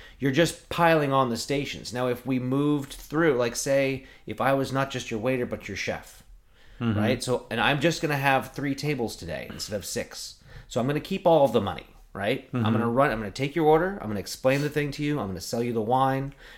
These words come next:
Speaker 1: and then I'm gonna take, you know, I'm gonna open the wine for you, then I'm gonna go and I'm gonna cook your food. Maybe I'm gonna do a table side. I don't know. Maybe I'm, you know, I've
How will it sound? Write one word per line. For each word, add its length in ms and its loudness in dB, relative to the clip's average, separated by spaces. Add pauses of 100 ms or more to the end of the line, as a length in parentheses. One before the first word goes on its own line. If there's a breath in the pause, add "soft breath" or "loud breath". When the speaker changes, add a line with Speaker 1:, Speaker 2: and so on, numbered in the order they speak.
Speaker 1:
and 80 -8
then 100 -2
I'm 60 -2
gonna 180 -2
take, 480 -8
you 100 -8
know, 80 -2
I'm 60 -4
gonna 160 -6
open 260 -2
the 60 0
wine 240 0
for 260 -2
you, 240 -2 (220 soft breath)
then 100 2
I'm 60 0
gonna 140 0
go 120 2
and 80 4
I'm 80 0
gonna 140 -2
cook 320 -14
your 80 -8
food. 340 -12 (600)
Maybe 140 2
I'm 100 6
gonna 140 4
do 160 0
a 40 -4
table 280 -4
side. 380 -10 (320)
I 40 -8
don't 120 -2
know. 240 -8 (760)
Maybe 180 -2
I'm, 220 -6 (180)
you 100 -4
know, 80 -2
I've 200 -8